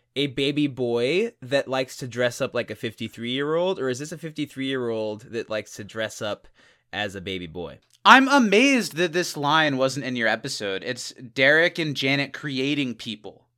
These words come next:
Speaker 2: together when they hold hands and cre-, did you watch the right episode? Did
Speaker 1: Yeah.
Speaker 2: Janet and Derek, like, hold hands and make sex noises while they, like, create a person together?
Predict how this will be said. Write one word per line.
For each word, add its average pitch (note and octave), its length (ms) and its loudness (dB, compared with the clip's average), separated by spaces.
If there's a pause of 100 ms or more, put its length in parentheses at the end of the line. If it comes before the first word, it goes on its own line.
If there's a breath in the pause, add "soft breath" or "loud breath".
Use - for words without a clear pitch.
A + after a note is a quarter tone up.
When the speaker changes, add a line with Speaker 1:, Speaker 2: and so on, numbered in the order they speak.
(160)
Speaker 2:
together G2 520 -4 (300 soft breath)
when C#3+ 160 -2
they C3 120 2
hold D3 340 -2
hands C3 360 -2
and A2+ 140 -12
cre-, - 80 -14
did D#3 180 -8
you B3+ 80 0
watch E4 220 0
the - 100 -2
right D3+ 220 2
episode? A#3+ 460 -4 (280)
Did F#3+ 260 -10 (280)
Speaker 1:
Yeah. D#3 320 -4 (480)
Speaker 2:
Janet G#3 300 4
and G3 100 -4
Derek, F#3+ 340 6
like, F3 160 0
hold F3 180 -2
hands E3 320 -2
and D3+ 100 -8
make C#3+ 180 -4
sex D3 320 -2
noises C3 420 -4
while B2 200 0
they, A#2+ 180 -2
like, A2 240 -6
create A2+ 260 -4
a A2 40 -6
person G#2+ 340 -8
together? D#2+ 400 -14